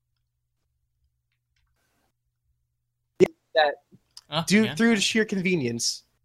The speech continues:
Speaker 1: this, uh, main protagonist guy is going to this new, uh, school that, or not new school, but a school that's close to him 'cause he just moved. And the school has just recently been fucking turned into a, uh, multi-gender school,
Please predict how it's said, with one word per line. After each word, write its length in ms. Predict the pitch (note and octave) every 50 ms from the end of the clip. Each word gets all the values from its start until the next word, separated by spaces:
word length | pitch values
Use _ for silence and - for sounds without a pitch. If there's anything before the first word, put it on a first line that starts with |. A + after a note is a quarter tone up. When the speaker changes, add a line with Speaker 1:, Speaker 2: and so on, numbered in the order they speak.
| _ _ _ _ _ _ _ _ _ _
Speaker 1:
this, 200 | D#3+ E3 D#3+ - - _ - - E3
uh, 220 | D#3 D3+ D3+ C#3+ - -
main 180 | - F#3 F#3+ F#3
protagonist 600 | F#3 F#3 E3 F#3 F3 F3 D#3+ E3 D3+ C#3 B2+ -
guy 300 | - C3 B2 B2 B2+ B2+
is 240 | B2 - C3+ C#3+ C3+
going 220 | C#3 E3 E3 D#3+ D#3
to 100 | - D#3
this 220 | C#3+ D3 C#3 -
new, 360 | D#3+ D#3+ D#3 D3+ D#3 D#3 D3+
uh, 240 | C#3+ C#3 C#3 C#3 C#3+
school 280 | C#3 C3+ - - D#3+ C3
that, 140 | A#2 A2 -
or 100 | B2+ B2
not 160 | B2 C3+ C#3+ C3
new 100 | B2 A#2+
school, 160 | - - A#2
but 120 | A2+ A#2 A2+
a 60 | A2
school 180 | - - F3+
that's 120 | C#3+ B2 -
close 200 | - A#3 A3+ G#3+ -
to 100 | D3 A#2+
him 80 | A2
'cause 140 | - B2 G#2+
he 60 | A2 G#2
just 200 | B2 A#2 - A#2+
moved. 460 | A#2 B2+ B2 A2+ G#2 - - - - _ _ _ _ _ _ _ _ _ _ _ _ _ -
And 300 | D#3+ D#3+ D#3+ D#3+ D#3+ - - _ _ _ _ _ - - - - _ _ _ _ _ _ _ _
the 80 | - F#3+
school 320 | - - - B3 B3+ B3
has 200 | A#3 G#3+ E3+ C#3+
just 220 | D3 F#3 F3+ - -
recently 460 | C#3+ E3+ F#3 F3+ G#3 F#3 F3+ F#3 F3
been 400 | D3 E3 E3+ F3 F3 F#3 G#3 G#3+ - - - _ _ _ _
fucking 480 | E3 D#3 D3+ - D#3+ D3 D3 C#3+ C#3
turned 220 | - E3+ E3+ E3 D#3+
into 320 | D#3 - - D3 C#3 C3
a, 220 | - C3 B2+ B2 B2
uh, 260 | A#2+ A#2+ A#2+ A#2 A2+ - - _ _
multi-gender 640 | C#3 D3 D#3 D#3 E3 D3+ B2 C#3 B2+ C3+ C#3+ D#3
school, 320 | D3 - - F#3 F3+ F#3+